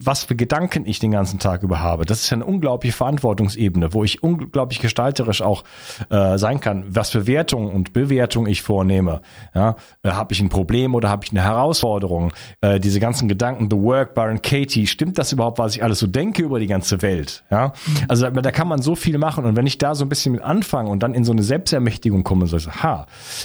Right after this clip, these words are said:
Speaker 1: ich hab ja hier eine, auf, auf einer etwas höheren Ebene, auf der Steuerungsebene, hab ich unglaublich viel Kontrolle eigentlich. Das war mir gar nicht bewusst. Ja, also wenn ich jemand
Speaker 2: Ja.
Speaker 1: da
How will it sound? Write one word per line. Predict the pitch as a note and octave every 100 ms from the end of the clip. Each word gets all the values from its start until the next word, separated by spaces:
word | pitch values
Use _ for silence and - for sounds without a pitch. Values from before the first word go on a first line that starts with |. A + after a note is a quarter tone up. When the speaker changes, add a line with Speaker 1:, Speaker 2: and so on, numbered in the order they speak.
| -
Speaker 1:
ich | - C#3+
hab | C3+ -
ja | B2+ A#2 -
hier | - B2 A2+ G2+
eine, | G2+ G#2 -
auf, | F#2+ -
auf | F#2+ F#2+ -
einer | F#2+ F2
etwas | F#2+ G2 -
höheren | F#3+ F#3+ G#2+
Ebene, | F2+ G2
auf | F2+
der | F2
Steuerungsebene, | - C#3+ F#3 A2 F#2+ - A2 G2 G#2+ F#2
hab | -
ich | G#2+ -
unglaublich | D#3 C#3 B2+ B2+ -
viel | A2+
Kontrolle | - G2 D3 E3+ A2
eigentlich. | F#2+ F#2 - D#2+ - - _ _ _ _
Das | F#2 -
war | A2+
mir | A2+
gar | G2+ F#2
nicht | F2 -
bewusst. | D#2+ F#2+ - - -
Ja, | F2
also | F#2 F2
wenn |
ich | G2
jemand | B2+ A#2 G2
Speaker 2:
Ja. | A2
Speaker 1:
da | C3